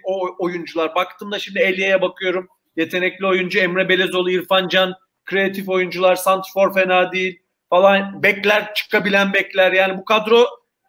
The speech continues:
o kadar az golde kalmışsa yani bu adamın o-,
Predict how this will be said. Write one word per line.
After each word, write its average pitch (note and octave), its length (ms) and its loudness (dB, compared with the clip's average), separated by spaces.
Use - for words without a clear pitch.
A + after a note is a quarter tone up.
o F#3+ 120 -2
kadar B3 320 2
az G#3+ 260 4
golde A3+ 340 4
kalmışsa C4 880 -2
yani A3 320 -2
bu F#3+ 120 2
adamın B3+ 400 2
o-, G3+ 160 -6